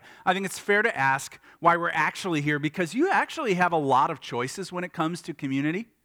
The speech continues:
Maybe the most choices in human history in terms of communities that you can be involved in.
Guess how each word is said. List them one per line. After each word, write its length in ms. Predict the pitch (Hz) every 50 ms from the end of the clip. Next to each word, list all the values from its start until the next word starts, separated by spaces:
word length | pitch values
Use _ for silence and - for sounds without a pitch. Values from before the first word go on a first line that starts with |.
| _ _ _ _ _ _ _ _ _ _ _ _ _ _ -
Maybe 300 | 143 170 196 233 269 269
the 120 | 196 190
most 420 | 175 165 165 165 175 185 - - -
choices 540 | - - 165 170 185 - - 208 190 160 165
in 200 | 156 147 147 139
human 380 | - - 170 175 180 175 135
history 520 | 110 - 165 160 - - 202 196 202 220 226
in 100 | - -
terms 300 | - - 151 147 135 147
of 80 | 120
communities 540 | - - 127 127 127 127 135 139 156 165 151
that 120 | 151 127
you 120 | 123 120 117
can 100 | - 139
be 100 | 143 156
involved 380 | 156 147 165 180 233 214 -
in. 180 | 107 95 95